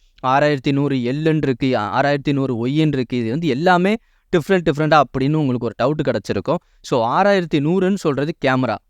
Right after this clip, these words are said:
அதுக்கப்புறம் வர்ற லென்ஸை பொறுத்து தான் மாடல் வந்து சேஞ்ச் ஆகும். மத்தபடி எந்த ஒரு வித்தியாசமுமே கிடையாது. ஓகேங்களா? அதுல வந்து கிளியரா இருந்துக்கிறங்க. இப்ப நம்ம கேமராவை on பண்ணி நார்மலா, அ, வர்ற செட்டப் தான் பார்த்துக்கிட்டு இருக்கோம். தெரியுதுங்களா?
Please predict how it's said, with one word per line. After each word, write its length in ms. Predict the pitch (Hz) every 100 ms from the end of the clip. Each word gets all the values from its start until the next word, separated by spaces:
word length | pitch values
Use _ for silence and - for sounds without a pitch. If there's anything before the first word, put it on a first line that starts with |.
| _ _
அதுக்கப்புறம் 680 | - 139 185 - 151 208 196
வர்ற 240 | 139 131 127
லென்ஸை 260 | 165 - 147
பொறுத்து 320 | 131 117 117
தான் 160 | 139 135
மாடல் 340 | 107 127 123
வந்து 220 | 113 123 -
சேஞ்ச் 240 | 120 113
ஆகும். 220 | 110 107 170 - _ 120
மத்தபடி 640 | 131 - 160 - 151 180
எந்த 420 | 113 131 160 190
ஒரு 380 | 151 117 139 180 - _ -
வித்தியாசமுமே 840 | 104 - 147 123 - 98 92 98 131 -
கிடையாது. 480 | 87 98 95 92
ஓகேங்களா? 260 | 90 90 92
அதுல 280 | 98 92 120
வந்து 200 | 113 120 110
கிளியரா 400 | 104 104 98 92
இருந்துக்கிறங்க. 280 | - 95 131 - _ _ -
இப்ப 220 | 147 185
நம்ம 180 | 170 156 -
கேமராவை 340 | 143 151 156 139
on 280 | 127 143
பண்ணி 260 | 139 139 143
நார்மலா, 520 | 131 135 131 131 139 139
அ, 160 | 117 107
வர்ற 220 | 107 110
செட்டப் 440 | 123 110 - 131
தான் 160 | - 123
பார்த்துக்கிட்டு 380 | 101 95 104 101
இருக்கோம். 140 | 98 95
தெரியுதுங்களா? 360 | 110 107 104